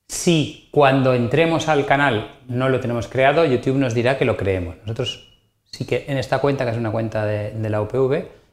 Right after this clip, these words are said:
sí que lo tenemos. Haciendo clic en este icono vamos a nuestro canal, ¿vale? Nuestro canal, si os fijáis, aparece aquí. Esto es algo que podemos personalizar, ¿vale?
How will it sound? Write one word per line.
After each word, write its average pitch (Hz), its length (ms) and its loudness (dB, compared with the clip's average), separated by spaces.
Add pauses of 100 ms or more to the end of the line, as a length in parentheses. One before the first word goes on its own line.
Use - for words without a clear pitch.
sí - 120 -14
que 120 80 -2
lo 123 80 0
tenemos. 160 260 0
Haciendo 131 280 -2
clic 131 160 0
en 123 80 -2
este 123 180 -4
icono 165 300 -2
vamos 151 260 -2
a - 220 -2
nuestro 139 400 -6
canal, 87 300 -8 (1000)
¿vale? 123 300 -4 (400)
Nuestro 120 260 -6
canal, 202 560 2 (220)
si - 180 -8
os 110 60 -4
fijáis, 180 420 -2
aparece 117 380 0
aquí. 202 480 -4 (260)
Esto 127 320 -4
es 113 160 -4
algo 120 180 2
que 113 100 0
podemos 107 280 -4
personalizar, 120 840 -4
¿vale? 139 380 -6